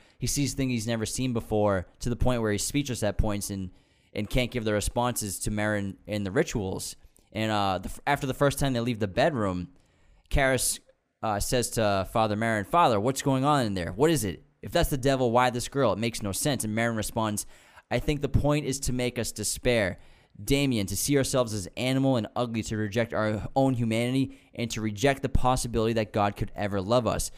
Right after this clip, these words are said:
So the demon is trying to make them all dismiss their faith and question their faith.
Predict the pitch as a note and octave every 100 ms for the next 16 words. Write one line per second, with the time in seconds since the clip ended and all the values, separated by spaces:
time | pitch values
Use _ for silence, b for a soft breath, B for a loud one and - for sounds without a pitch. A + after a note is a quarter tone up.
0 | b b B2 A#2+ A2 D3 D#3 C#3+ - C#3
1 | C3+ C3 A#2 A#2 A#2 A2+ A#2 A#2 G#2+ b
2 | b _ - G#2+ B2+ - B2 B2+ - A#2+
3 | A2+ - - B2+ C3 D#3 - - A2 G#2
4 | - C#3+ - G#2+ F#2+ E2+ D#2 A1